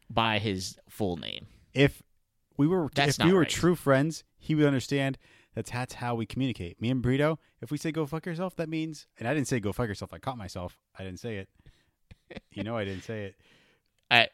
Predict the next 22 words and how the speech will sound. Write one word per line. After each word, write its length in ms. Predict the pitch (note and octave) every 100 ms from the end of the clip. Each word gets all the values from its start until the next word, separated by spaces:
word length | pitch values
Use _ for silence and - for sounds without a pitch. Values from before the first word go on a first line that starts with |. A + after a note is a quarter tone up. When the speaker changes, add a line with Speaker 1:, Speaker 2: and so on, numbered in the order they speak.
| -
Speaker 1:
I 60 |
don't 100 | B2
know. 80 | G#2
Somebody 260 | - D3+ D#3
said 180 | C3 A2+
"fuck 280 | B2 G#2+ -
you" 360 | G#2 G#2 G#2+ -
and 220 | A#2 G2
said 160 | F#2+ F#2+
the 60 | -
name. 180 | A1+ - - _ _
Speaker 2:
That 120 | G#2+ B2
was 120 | A#2
me, 160 | A2
but 160 | G2+ G2+
I 40 |
didn't 100 | G2
say 100 | - F#2+
"Go 140 | G2
fuck 200 | G#2 -
yourself." 360 | F2 D#2 D#2 - _ _
Speaker 1:
<laughs> 20 | _